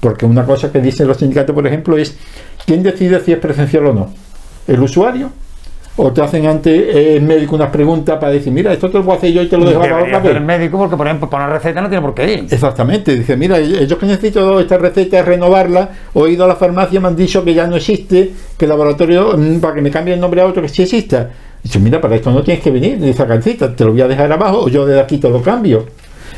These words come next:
Speaker 1: Y entonces, mm, pero esa, ¿eso es quién lo hace? Porque según yo he podido contactar, mm, eh, con un me-, otro medio de comunicación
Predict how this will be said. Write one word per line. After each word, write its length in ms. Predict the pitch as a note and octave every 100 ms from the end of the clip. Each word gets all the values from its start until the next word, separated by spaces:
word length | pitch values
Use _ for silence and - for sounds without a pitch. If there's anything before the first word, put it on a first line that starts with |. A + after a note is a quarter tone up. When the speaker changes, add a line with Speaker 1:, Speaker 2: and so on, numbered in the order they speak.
| -
Speaker 1:
Y 80 | A#2
entonces, 480 | A2+ A2 B2 F#3 -
mm, 140 | A#2 A2 - - - - - -
pero 160 | A#2+
esa, 220 | A#2+ A#2+ - -
¿eso 160 | C#3+ F#3
es 40 |
quién 160 | F3+ C#3+
lo 100 | G#2
hace? 260 | F#2 A#2+ A#2+ - - - -
Porque 340 | A#2 A#2 B2
según 360 | A#2 A2+ A#2+ C#3+
yo 280 | C3 C#3+ D3
he 340 | D3+ D3+ D3
podido 300 | C#3+ D3 D3
contactar, 520 | D3 C#3 C3+ F3 G3 - -
mm, 180 | C#3+ G3
eh, 240 | C3+ B2
con 200 | B2 A2+
un 520 | A#2 B2 C3 C3+ C#3 C3+
me-, 100 | D3+
otro 300 | F3 A#2+ C#3
medio 200 | C3+ C#3
de 120 | C3+
comunicación 500 | C#3 C#3+ D3 F#3